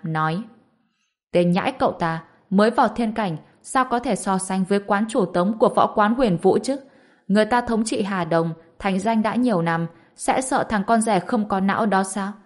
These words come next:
<laughs> Đúng là chuyện cười." Lấy ra một sấp tài liệu từ trong túi, ném đến trước mặt Diệp Thái, nói: "Các người ký hết lên mấy hồ sơ này đi, sẽ chẳng có chuyện gì cả. Đừng đợi Tống đại thiếu gia ra tay,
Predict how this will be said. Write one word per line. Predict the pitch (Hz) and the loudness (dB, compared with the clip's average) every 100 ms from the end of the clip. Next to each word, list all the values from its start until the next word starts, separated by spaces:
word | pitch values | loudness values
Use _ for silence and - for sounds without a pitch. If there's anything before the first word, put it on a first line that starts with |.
| _ | _
<laughs> | _ _ 226 | _ _ 2
Đúng | 214 208 | 4 4
là | 262 - | 2 0
chuyện | - 170 | -2 -2
cười." | - 170 156 156 - _ _ _ _ _ _ _ _ | 2 2 2 -4 -20 _ _ _ _ _ _ _ _
Lấy | 185 180 | 0 0
ra | 202 | -2
một | 214 170 | -2 -2
sấp | - 240 - | -4 -12 -10
tài | 190 | -8
liệu | 165 165 - | -2 -2 -2
từ | 175 160 | -2 -2
trong | 160 165 | -2 -8
túi, | 156 160 170 - - _ | 0 2 2 -2 -16 _
ném | 175 180 180 | -4 -2 -2
đến | 180 185 | -2 -2
trước | 233 269 | -4 -4
mặt | 196 | -4
Diệp | 160 175 160 - | -2 -4 -4 -10
Thái, | 160 156 170 220 - | -6 -4 -4 -4 -6
nói: | 160 160 160 220 - _ _ _ _ _ _ _ _ _ _ _ _ _ _ _ _ | -2 0 0 -2 -8 _ _ _ _ _ _ _ _ _ _ _ _ _ _ _ _
"Các | - 269 | 2 4
người | 226 | 4
ký | - 220 | 4 2
hết | 247 | 4
lên | 254 240 | 2 4
mấy | 208 | 4
hồ | 247 240 | 4 2
sơ | - 214 | 0 -2
này | 196 170 | 0 0
đi, | 170 175 - _ | -2 -4 -10 _
sẽ | - 262 247 | -4 -2 0
chẳng | 262 190 | -2 0
có | 202 | 0
chuyện | 202 277 | 0 -4
gì | 185 185 | 0 -2
cả. | 190 185 156 - _ _ | -2 -6 -8 -14 _ _
Đừng | - 190 | 0 2
đợi | 190 196 | 4 4
Tống | - 208 | 2 0
đại | 240 - | 0 0
thiếu | 208 190 | -2 0
gia | 220 | -2
ra | 208 202 | -4 -6
tay, | 196 175 170 | -6 -4 -4